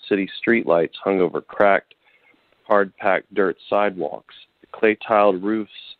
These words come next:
looming over buildings next to the temple seemed out of place,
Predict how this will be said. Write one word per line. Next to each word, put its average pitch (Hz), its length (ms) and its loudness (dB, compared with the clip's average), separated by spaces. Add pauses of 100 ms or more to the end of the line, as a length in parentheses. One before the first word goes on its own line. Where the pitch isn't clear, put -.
(420)
looming 104 520 2
over 95 260 2
buildings 95 580 2
next 90 280 0
to - 80 0
the 95 180 -4
temple 98 460 0
seemed 87 220 2
out 85 140 4
of 80 140 -8
place, 90 340 0